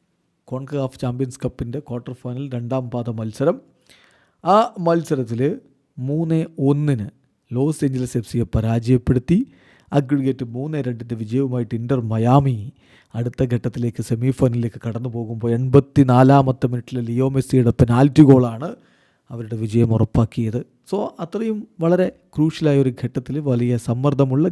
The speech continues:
ഘട്ടത്തിൽ മെസ്സി എങ്ങനെ ഇത്ര കൂളായിട്ട് പെനാൽറ്റി ഫിനിഷ് ചെയ്യുന്നു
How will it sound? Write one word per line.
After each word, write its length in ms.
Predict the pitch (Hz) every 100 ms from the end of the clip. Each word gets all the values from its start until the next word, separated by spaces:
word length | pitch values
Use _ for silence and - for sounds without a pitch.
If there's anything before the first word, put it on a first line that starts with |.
| 131
ഘട്ടത്തിൽ 420 | 131 123 120 117 _ _ _ _ -
മെസ്സി 260 | 120 -
എങ്ങനെ 380 | 135 131 165 147
ഇത്ര 260 | 185 - 127
കൂളായിട്ട് 640 | - 139 160 160 131 131
പെനാൽറ്റി 420 | - 120 123 -
ഫിനിഷ് 300 | 120 127 123
ചെയ്യുന്നു 380 | 127 120 117